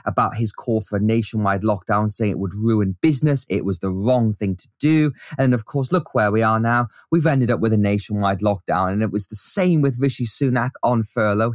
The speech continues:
He was saying that we can't keep the furlough going. It's far too expensive. We don't need it.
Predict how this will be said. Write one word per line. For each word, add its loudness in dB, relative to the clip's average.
He 2
was 0
saying 0
that 0
we 2
can't 0
keep -6
the -4
furlough 0
going. 0
It's -2
far -2
too -4
expensive. -4
We -2
don't 0
need 2
it. 0